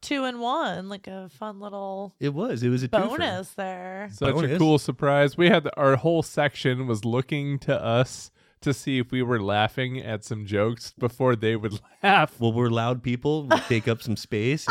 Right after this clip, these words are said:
Speaker 2: We had a little thing before the, everyone took stage.
Speaker 3: <laughs>
Speaker 2: When we take our drinks, it's, it's,
Speaker 3: Yep.
Speaker 2: it's loud.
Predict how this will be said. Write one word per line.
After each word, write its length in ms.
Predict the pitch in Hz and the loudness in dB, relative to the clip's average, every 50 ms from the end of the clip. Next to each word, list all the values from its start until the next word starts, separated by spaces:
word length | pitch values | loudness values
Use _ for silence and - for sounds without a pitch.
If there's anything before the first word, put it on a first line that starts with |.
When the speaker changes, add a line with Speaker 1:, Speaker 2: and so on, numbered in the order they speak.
| 143 | 0
Speaker 2:
We 100 | 113 110 | 2 2
had 120 | 107 110 110 | 0 0 0
a 80 | 110 | 0
little 220 | 110 117 117 110 107 | 2 0 0 0 0
thing 260 | - 131 120 120 127 | -2 0 0 0 0
before 440 | 120 113 - 135 117 110 117 113 113 | 0 0 0 2 4 4 4 4 2
the, 160 | 120 117 110 | 2 0 0
everyone 340 | 113 117 113 120 117 113 110 | 0 2 2 2 2 2 2
took 180 | - 120 113 302 | 0 0 2 2
stage. 360 | 311 311 - 214 113 131 143 - 175 - - 151 180 | 2 2 2 0 0 0 0 0 0 -2 -2 -2 -2
Speaker 3:
<laughs> 300 | - - - 170 160 - | -2 -2 -2 -4 -4 0
Speaker 2:
When 180 | - 135 131 131 | 2 4 4 6
we 100 | 127 135 | 6 4
take 260 | 143 - 165 143 123 127 | 2 2 0 -2 0 0
our 80 | 127 123 | 0 -2
drinks, 520 | 117 113 113 123 131 120 104 - - - | 0 0 0 0 2 0 0 -2 -6 -8
it's, 380 | 107 95 - - - - - _ _ _ _ _ | -10 -10 -10 -12 -16 -18 -18 _ _ _ _ _
it's, 60 | - 117 | -4 -2
Speaker 3:
Yep. 160 | 110 107 - - | -2 -2 -2 -4
Speaker 2:
it's 160 | 107 - - | -6 -6 -4
loud. 480 | 104 113 123 113 92 87 87 101 113 | -2 0 0 0 -2 -6 -12 -16 -16